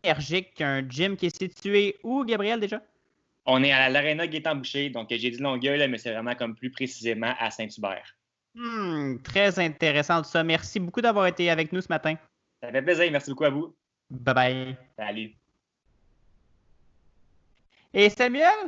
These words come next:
Speaker 1: c'est ce qui complète là-dessus cette édition du matinal de Ceci n'est pas un média. Merci beaucoup d'avoir été là avec moi.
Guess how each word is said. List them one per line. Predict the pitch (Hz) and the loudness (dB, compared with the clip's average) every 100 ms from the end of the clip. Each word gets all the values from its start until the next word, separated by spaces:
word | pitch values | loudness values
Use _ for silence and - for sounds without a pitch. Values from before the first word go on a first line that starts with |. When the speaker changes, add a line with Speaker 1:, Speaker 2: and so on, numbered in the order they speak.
| - | -10
Speaker 1:
c'est | 247 | -10
ce | 214 - | -10 -12
qui | - | -16
complète | - 247 202 233 277 - | -6 -4 -2 0 -2 0
là-dessus | 185 - - 330 | -4 -4 -12 -10
cette | - 180 - | -6 -4 -2
édition | 180 139 - 240 320 | -2 -4 -6 -4 -4
du | 165 | 0
matinal | 165 151 - 185 226 247 | 0 0 0 0 0 0
de | 170 | -2
Ceci | 147 - 156 - 294 311 | -2 -2 -4 -4 -4 -2
n'est | 208 147 | 0 -2
pas | 190 202 185 | 0 0 0
un | 156 | -2
média. | 151 135 143 175 233 254 | -2 -4 -2 0 2 2
Merci | 202 156 - - 220 | 2 0 -2 -4 0
beaucoup | 185 185 330 | 2 0 2
d'avoir | 302 208 180 | 2 4 2
été | 185 | 2
là | 202 | 2
avec | 208 190 | 2 0
moi. | 185 208 | -2 -2